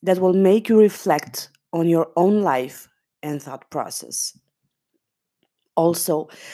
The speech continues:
I'll be delighted to learn your feedback and answer any related questions. Moreover, as I believe that every second of the day can become a topic,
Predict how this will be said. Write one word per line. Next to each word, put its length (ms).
I'll 140
be 140
delighted 720
to 80
learn 260
your 160
feedback 720
and 220
answer 500
any 460
related 720
questions. 720
Moreover, 800
as 140
I 100
believe 280
that 260
every 280
second 340
of 80
the 100
day 220
can 200
become 320
a 40
topic, 720